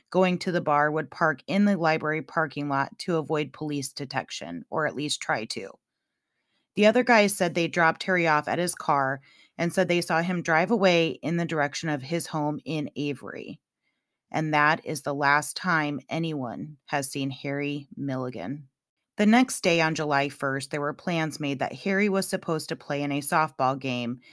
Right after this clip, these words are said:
in which he was basically the team captain. Harry's best friend at the time, Denny Hollenrake,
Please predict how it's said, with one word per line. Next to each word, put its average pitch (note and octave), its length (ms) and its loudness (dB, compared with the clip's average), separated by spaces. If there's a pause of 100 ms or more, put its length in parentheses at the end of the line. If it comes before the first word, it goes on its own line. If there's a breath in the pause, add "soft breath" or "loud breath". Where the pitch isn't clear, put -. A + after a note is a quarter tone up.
(220 loud breath)
in D#3 100 -2
which D#3 200 0
he E3+ 80 -4
was D#3 160 -2
basically D#3+ 540 -2
the D#3 100 -2
team C3+ 320 -4
captain. C3+ 640 -4 (600)
Harry's G3 360 4
best F3+ 300 2
friend E3 200 0
at D#3 100 -4
the D#3 80 -4
time, D#3+ 340 -2
Denny D#3 300 -2
Hollenrake, C#3+ 720 -2